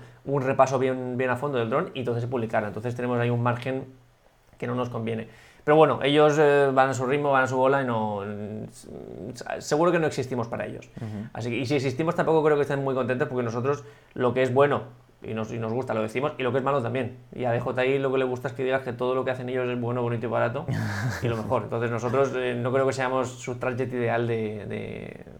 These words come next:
Speaker 1: pues, de gente que hace reviews.
Speaker 2: Yo ahí discrepo, porque yo creo que sí, porque entienden de que cuando alguien ama tanto la marca o depende tanto de una marca, al final la confianza que tienen los usuarios, porque al final nosotros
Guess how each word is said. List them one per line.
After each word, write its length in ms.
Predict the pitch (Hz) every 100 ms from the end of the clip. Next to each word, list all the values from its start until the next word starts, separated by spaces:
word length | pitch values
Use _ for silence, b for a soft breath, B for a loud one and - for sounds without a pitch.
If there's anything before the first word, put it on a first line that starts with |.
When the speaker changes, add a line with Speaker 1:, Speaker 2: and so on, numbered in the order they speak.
| -
Speaker 1:
pues, 140 | 120
de 80 | 113
gente 220 | - 113
que 60 | 113
hace 120 | 120
reviews. 360 | 117 - - _
Speaker 2:
Yo 300 | - 127 214
ahí 160 | 240 202
discrepo, 500 | 190 151 - 147 117
porque 220 | 101 107
yo 140 | 110 123
creo 180 | 139
que 140 | 147 127
sí, 240 | - 151
porque 400 | 175 110 101 98
entienden 500 | 107 104 117 120 135
de 80 | 123
que 120 | 107
cuando 360 | 104 107 104 101
alguien 520 | 107 123 131 131 131 - _ _ _ _ _ _ 113
ama 280 | 127 127
tanto 260 | 120 127 120
la 140 | 117
marca 380 | 107 120 123 113
o 200 | 104 107
depende 420 | 107 104 120 123
tanto 300 | 120 120 117
de 60 | 113
una 120 | 117
marca, 300 | 110 113 113
al 80 | 123
final 240 | 110 110
la 140 | 123 120
confianza 680 | 117 104 - 104 110 120
que 80 | 113
tienen 260 | 113 120 113
los 180 | 110 117
usuarios, 420 | 107 110 117 131
porque 160 | 104 98
al 80 |
final 240 | 95 90 95
nosotros 500 | 104 101 98 120